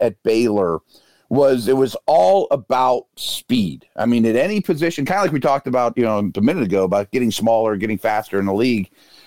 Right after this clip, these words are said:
they just recruited every fast kid they possibly could, and they coached them up to be football players. A-, and that was, I'm c-, stealing his words, but that was basically,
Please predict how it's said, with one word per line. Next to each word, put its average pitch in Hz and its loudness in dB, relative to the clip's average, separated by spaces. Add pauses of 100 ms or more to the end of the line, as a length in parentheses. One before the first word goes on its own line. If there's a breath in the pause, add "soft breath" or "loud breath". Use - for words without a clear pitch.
(180 soft breath)
they 196 0
just 202 0
recruited 165 2
every 156 2
fast 143 -2
kid - -2
they 127 0
possibly 131 -2
could, 113 0 (420 soft breath)
and 120 2
they 156 0
coached 170 0
them 135 2
up 127 -2
to 131 -4
be 107 -2
football 95 -2
players. - -4
A-, 98 0
and 123 0
that 147 0
was, 147 -4 (180)
I'm 156 -2
c-, 175 -4
stealing 190 0
his 135 0
words, 120 0
but 107 -4
that 127 2
was 113 0
basically, 120 0